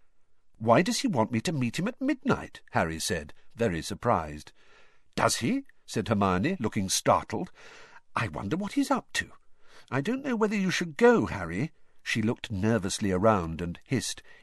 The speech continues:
"It might make you late for Sirius." It was true that going down to Hagrid's at midnight would mean cutting his meeting with Sirius very fine indeed. Hermione suggested sending Hedwig down to Hagrid's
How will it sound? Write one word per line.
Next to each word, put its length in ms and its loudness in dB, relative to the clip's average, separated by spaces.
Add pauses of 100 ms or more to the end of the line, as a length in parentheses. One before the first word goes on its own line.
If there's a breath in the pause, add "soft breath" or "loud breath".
"It 220 -8
might 300 -6
make 260 -6
you 80 0
late 400 -6
for 120 -12
Sirius." 760 -4 (1300 soft breath)
It 120 -6
was 200 -2
true 260 4
that 160 2
going 300 4
down 220 6
to 100 2
Hagrid's 480 0
at 120 -6
midnight 540 0
would 160 -2
mean 240 2
cutting 400 -2
his 180 0
meeting 360 2
with 120 0
Sirius 440 2
very 400 4
fine 420 2
indeed. 640 -2 (760 soft breath)
Hermione 420 4
suggested 580 -2
sending 380 0
Hedwig 520 -4
down 260 0
to 100 -6
Hagrid's 500 -6